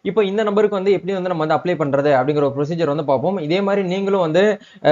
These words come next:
பிளஸ் டூ எக்ஸாம்ல எழுதுனதுக்கு அப்புறம் உங்களுடைய ஒரு சப்ஜெக்ட்ல வந்து மார்க் வந்து எனக்கு வந்து ரொம்ப குறைஞ்சிருக்கு அப்படின்னு சொல்லிட்டு நீங்க ஒரு ஆன்சர் ஸ்கிரிப்டை பார்த்திருந்தீங்க அப்படின்னா, கண்டிப்பா இந்த வீடியோ வந்து ஃபுல்லா பாருங்க. ரொம்ப கம்மியான டேட் தான் நம்மளுக்கு வந்து கொடுத்திருக்காங்க. இதுக்கு அப்ளிகேஷன் வந்து ஓப்பன் ஆயிருச்சு. எவ்வளவு சீக்கிரம் நீங்க அப்ளை பண்ண முடியுமோ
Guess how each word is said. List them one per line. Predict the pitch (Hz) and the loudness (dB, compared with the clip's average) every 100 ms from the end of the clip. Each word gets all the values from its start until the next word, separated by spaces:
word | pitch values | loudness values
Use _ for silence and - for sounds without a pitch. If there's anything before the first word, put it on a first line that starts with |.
| 156 | 4
பிளஸ் | 156 165 | 2 -2
டூ | 208 | 0
எக்ஸாம்ல | 165 180 175 170 170 156 | 2 0 0 2 2 2
எழுதுனதுக்கு | 156 165 170 156 | 2 2 -2 -2
அப்புறம் | 151 190 | -2 -2
உங்களுடைய | 175 156 147 | 0 2 4
ஒரு | 143 139 | 2 0
சப்ஜெக்ட்ல | 156 156 180 156 | -2 -2 -2 -2
வந்து | 151 175 175 | 0 2 2
மார்க் | 151 156 170 | 2 0 -2
வந்து | 160 151 | -2 -2
எனக்கு | 156 147 147 | -2 -2 -2
வந்து | 156 | -2
ரொம்ப | 151 147 | -2 -2
குறைஞ்சிருக்கு | 156 160 151 143 143 | -2 0 -2 0 0
அப்படின்னு | 135 139 | 0 -4
சொல்லிட்டு | 151 175 | -4 -2
நீங்க | 156 | 0
ஒரு | 143 | 2
ஆன்சர் | 139 160 180 165 | 2 0 -2 -4
ஸ்கிரிப்டை | - 147 147 | -6 -4 -2
பார்த்திருந்தீங்க | 147 147 156 143 139 | 0 0 -2 -4 -2
அப்படின்னா, | 127 117 202 220 | -2 0 -2 -2
கண்டிப்பா | 147 139 180 - _ _ - | -2 2 2 0 _ _ -4
இந்த | 151 | 0
வீடியோ | 147 220 208 | 2 4 4
வந்து | 175 202 | 4 -2
ஃபுல்லா | - 175 190 | -2 -2 0
பாருங்க. | 165 143 175 | 0 0 0
ரொம்ப | 185 170 202 | 0 0 0
கம்மியான | 156 170 196 208 | 0 -2 -2 -2
டேட் | 170 160 | -2 0
தான் | 175 | 0
நம்மளுக்கு | 180 139 143 | 0 -2 -2
வந்து | 156 | -4
கொடுத்திருக்காங்க. | 160 160 165 139 131 196 | -4 -2 -2 -2 -2 -2
இதுக்கு | 180 143 | 0 -2
அப்ளிகேஷன் | 127 190 190 160 | -2 -2 -2 -2
வந்து | 175 | 0
ஓப்பன் | 156 156 175 | 2 2 0
ஆயிருச்சு. | 135 143 151 - 147 220 - - - | 0 2 0 2 2 2 0 -16 -10
எவ்வளவு | - 240 220 226 | -2 2 2 2
சீக்கிரம் | 233 233 | 0 0
நீங்க | 214 175 | 0 -2
அப்ளை | 151 185 | -2 -4
பண்ண | 156 160 | -2 -2
முடியுமோ | 160 151 | -2 0